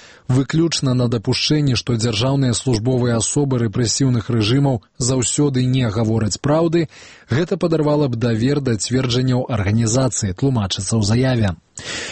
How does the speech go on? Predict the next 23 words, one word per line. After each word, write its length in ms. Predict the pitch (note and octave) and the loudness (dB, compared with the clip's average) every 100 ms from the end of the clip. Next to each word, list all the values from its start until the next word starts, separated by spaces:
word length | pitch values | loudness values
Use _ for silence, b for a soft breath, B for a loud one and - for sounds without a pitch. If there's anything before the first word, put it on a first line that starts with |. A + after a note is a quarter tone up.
| B B | B B
У 80 | |
чацвер 400 | C#3 D#3 E3+ F#3+ | 0 0 0 0
Amnesty 420 | F3 D3+ D3 - C3+ | 2 2 0 0 0
International 680 | A#2+ B2+ D3 D3 D#3 C#3+ C3+ | 0 0 0 0 0 0 0
адмовілася 760 | D3+ B2+ C#3 D3 B2 A2 - | 0 2 2 2 0 0 0
надзяліць 480 | A2+ A2 A#2+ B2 A#2+ | 0 0 0 0 -2
статусам 580 | - B2+ A2+ A2+ A#2+ A2+ | -2 -2 0 0 2 2
вязня 340 | C3+ D3 D3 | 2 2 0
сумлення 600 | B2+ - B2+ C#3 D#3 D#3 | 0 0 2 2 2 0
беларускага 600 | C3 B2 B2 B2 - A#2 | 0 0 0 0 0 -2
актывіста 580 | G#2 - A#2 C3+ - C3+ | -2 -2 0 0 0 -2
Сергея 420 | A2 B2 A2 A#2 | 0 0 0 0
Каваленку, 720 | - G#2 G#2 C#3 D3+ D#3+ D3 B B B | -2 -2 2 2 2 2 -2 B B B
які 360 | - C3 - F3+ | -2 0 0 0
адбывае 360 | D3 D3+ D#3 D3 | 0 0 2 0
турэмнае 460 | C#3 C#3 C3 B2+ | 0 0 2 0
зняволенне 640 | A2+ A2+ A2 C3+ D#3 D3 C#3+ | 0 0 0 2 2 2 0
тэрмінам 520 | - C3+ C3 B2+ A#2+ | 0 0 2 2 0
два 240 | A2+ B2+ | 0 0
гады 320 | A2+ A#2 A2+ C3 | 0 0 2 0
і 240 | C#3+ A#2+ | 2 0
адзін 280 | G#2 A2+ G#2+ | 0 2 2
месяц 460 | C#3 D#3+ D#3+ C#3 | 2 2 0 -2